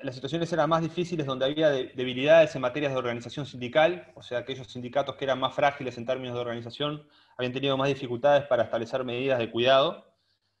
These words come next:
Eh, que las medidas adicionales vinculadas al covid en algunos casos estaban complicando las tareas laborales, en particular en el arroz y en, y en la pesca habíamos visto que, eh, eran contextos que ya eran complicados en términos de,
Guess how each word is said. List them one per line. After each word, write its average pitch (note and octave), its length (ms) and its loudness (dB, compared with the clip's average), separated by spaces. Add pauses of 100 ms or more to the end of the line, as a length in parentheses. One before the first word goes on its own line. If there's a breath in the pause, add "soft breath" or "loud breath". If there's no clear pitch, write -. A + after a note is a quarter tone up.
(760)
Eh, C#3+ 920 2 (380)
que D#3 100 -2
las D3 120 4
medidas F#3+ 280 4
adicionales E3 480 4
vinculadas D#3 320 0
al D#3+ 60 -4
covid E3 240 4
en D3+ 100 0
algunos D3 280 -2
casos D3+ 260 -2
estaban D3+ 280 4
complicando C3 500 -2
las C3+ 120 4
tareas C#3+ 220 2
laborales, C#3+ 560 4
en A2+ 140 -6
particular B2+ 680 2
en B2+ 120 -6
el A#2+ 100 0
arroz C#3+ 440 2 (180)
y B2 180 -2
en, A2+ 600 -2
y B2+ 140 -4
en A#2+ 60 2
la A#2 120 4
pesca E3 300 2
habíamos C3 280 0
visto C#3 300 -8
que, A2 500 -4
eh, G#2+ 580 -6 (380)
eran B2+ 200 -6
contextos C3+ 560 -4 (240)
que A#2 100 -6
ya D3 240 4
eran D3+ 160 4
complicados C#3 640 4
en C3+ 60 -10
términos C3+ 340 -2
de, A#2 180 -2